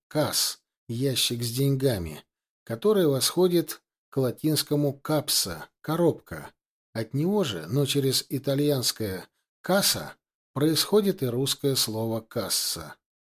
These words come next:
Однако амонимичное слово «кэш» для обозначения медных китайских денег имеет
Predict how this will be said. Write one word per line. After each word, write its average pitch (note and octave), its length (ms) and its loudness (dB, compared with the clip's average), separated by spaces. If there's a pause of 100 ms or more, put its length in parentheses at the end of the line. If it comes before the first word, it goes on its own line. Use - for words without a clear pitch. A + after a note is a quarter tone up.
(480)
Однако D3+ 640 0
амонимичное C#3+ 920 2
слово C3+ 420 2
«кэш» - 520 -2 (200)
для D3 160 4
обозначения C#3+ 760 4
медных C#3+ 520 2
китайских C3+ 640 0
денег A2+ 480 0 (260)
имеет A3 600 2